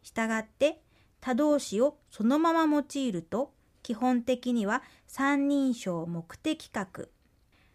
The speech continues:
彼女、彼、物を、あるいは彼女、彼、物にの表現となります。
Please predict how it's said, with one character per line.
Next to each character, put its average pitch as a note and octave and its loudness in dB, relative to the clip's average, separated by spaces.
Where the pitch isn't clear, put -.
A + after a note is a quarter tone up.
彼 B3+ 0
女、 D#3+ -6
彼、 C4+ -2
物 A3 4
を、 E3+ 0
あ G#3 -4
る G#3+ 2
い F#3 0
は C4 0
彼 A#3 2
女、 E3+ -6
彼、 A#3 -2
物 C4 6
に C#4 0
の G4 0
表 G3+ 0
現 F3+ -2
と F4 0
な F3 -6
り D3+ -10
ま - -12
す。 - -20